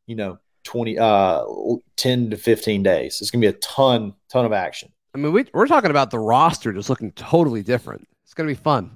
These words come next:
Speaker 2: I think it's gonna
Speaker 1: You're
Speaker 2: be a fun era of college football.
Speaker 1: You're, you're gonna have close to half of a new, a whole new roster. Like,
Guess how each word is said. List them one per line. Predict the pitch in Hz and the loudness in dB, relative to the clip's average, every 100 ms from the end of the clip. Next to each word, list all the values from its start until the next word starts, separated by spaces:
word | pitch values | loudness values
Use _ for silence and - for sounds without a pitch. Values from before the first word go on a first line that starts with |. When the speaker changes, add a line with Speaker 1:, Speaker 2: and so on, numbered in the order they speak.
| - | -6
Speaker 2:
I | |
think | 139 160 | -4 2
it's | 147 | 4
gonna | 156 | 4
Speaker 1:
You're | 120 | 4
Speaker 2:
be | |
a | - | 2
fun | 143 | 0
era | 131 127 | 2 0
of | 113 | 0
college | - 104 95 | 0 0 -2
football. | 110 151 | -2 0
Speaker 1:
You're, | 170 | 0
you're | 160 156 185 | 0 0 2
gonna | 202 | 2
have | 190 185 175 | 4 4 2
close | - - 175 175 | 0 4 4 4
to | - 127 | 2 0
half | - 139 147 151 - | 0 0 2 0 -4
of | - 123 | -6 -4
a | 120 | 0
new, | 123 131 | 0 0
a | 117 107 | 0 -2
whole | - 123 127 | 2 4 4
new | 113 | 2
roster. | 110 107 - 120 | 0 0 0 0
Like, | 120 - | 0 -2